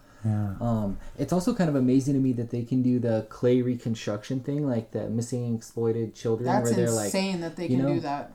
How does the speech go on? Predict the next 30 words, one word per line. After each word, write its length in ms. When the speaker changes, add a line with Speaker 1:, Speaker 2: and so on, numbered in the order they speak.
Speaker 2:
a-, 260
and 460
how 300
sometimes 420
they 80
can 160
be 80
so 260
accurate, 580
where 120
you're 100
like, 160
"Oh, 200
man." 300
Speaker 3:
Yeah, 200
it 60
really 280
does 280
look 180
like 180
'em. 260
It's 180
Speaker 2:
Yeah. 80
Speaker 3:
crazy. 440
In 360
twenty 320
fourteen, 680
a 80
case 340
investigator 840